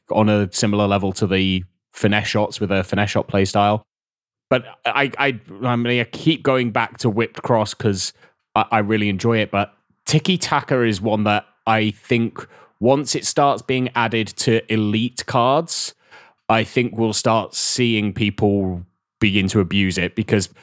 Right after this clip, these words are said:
when you get those quick passing movements going this year, they do look really nice and can kind of confuse defenses.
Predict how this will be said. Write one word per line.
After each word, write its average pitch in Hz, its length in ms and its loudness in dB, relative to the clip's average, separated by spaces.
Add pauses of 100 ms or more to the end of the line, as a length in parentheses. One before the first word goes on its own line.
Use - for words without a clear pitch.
(240)
when 143 220 2
you 160 100 0
get 143 220 0
those 131 220 -2
quick - 260 -4
passing 117 380 -2
movements 107 360 0
going 104 260 0
this 95 160 -2
year, 98 120 0
they 98 120 0
do 107 180 0
look 110 180 0
really 101 380 0
nice 117 460 0
and 113 180 0
can 104 180 0
kind 104 180 0
of 101 180 -4
confuse 107 520 2
defenses. 113 760 0